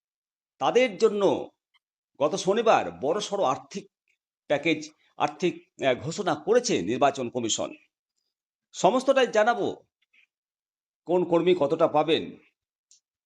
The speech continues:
এবং কোন কোন ক্ষেত্রে এই ভাতা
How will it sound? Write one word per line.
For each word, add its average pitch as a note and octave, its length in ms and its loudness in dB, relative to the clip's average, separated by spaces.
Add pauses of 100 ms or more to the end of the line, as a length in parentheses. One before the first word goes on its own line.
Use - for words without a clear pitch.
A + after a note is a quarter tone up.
(140)
এবং C3 240 0 (400)
কোন A3+ 180 0
কোন G#3 180 0
ক্ষেত্রে D#3+ 380 2 (760)
এই B2 200 2 (560)
ভাতা B2+ 360 0